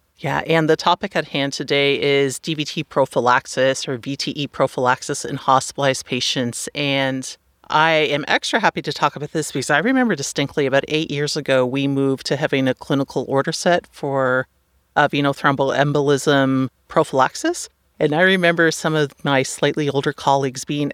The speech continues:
outraged, saying, "This isn't gonna make a hill of beans difference.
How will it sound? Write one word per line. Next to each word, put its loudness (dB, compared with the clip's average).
outraged, 4
saying, 0
"This 0
isn't 0
gonna 0
make 0
a 2
hill 2
of 2
beans -2
difference. -2